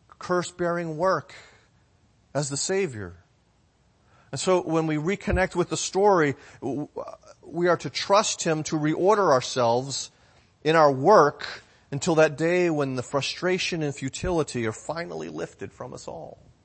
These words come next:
And so that whole Genesis thing, that matters a lot.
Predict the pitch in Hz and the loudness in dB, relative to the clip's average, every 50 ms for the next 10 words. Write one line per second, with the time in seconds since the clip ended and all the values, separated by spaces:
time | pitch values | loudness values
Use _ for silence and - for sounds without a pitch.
0 | _ _ _ _ _ _ _ _ _ _ _ _ _ _ _ _ _ _ _ _ | _ _ _ _ _ _ _ _ _ _ _ _ _ _ _ _ _ _ _ _
1 | _ _ _ _ _ _ _ _ _ _ _ _ _ _ _ _ _ _ _ _ | _ _ _ _ _ _ _ _ _ _ _ _ _ _ _ _ _ _ _ _
2 | _ _ _ _ _ _ _ _ - 117 - - 135 131 123 135 131 131 143 147 | _ _ _ _ _ _ _ _ -18 -14 -8 -6 -6 -4 -4 -4 -4 -2 -2 -4
3 | 147 139 123 147 156 160 147 - - - - - - 104 90 87 90 90 87 85 | -4 -4 -4 -4 -4 -6 -6 -8 -10 -14 -14 -14 -14 -14 -14 -14 -16 -18 -20 -20
4 | _ _ _ _ _ _ _ _ - - - - _ _ _ _ _ _ _ _ | _ _ _ _ _ _ _ _ -20 -20 -20 -20 _ _ _ _ _ _ _ _
5 | _ _ _ _ _ _ _ _ _ _ - - 143 143 120 123 127 131 117 110 | _ _ _ _ _ _ _ _ _ _ -12 -10 -8 -8 -8 -8 -8 -8 -8 -10
6 | 95 82 76 80 87 90 87 - - - - | -12 -14 -14 -14 -12 -12 -12 -14 -16 -18 -20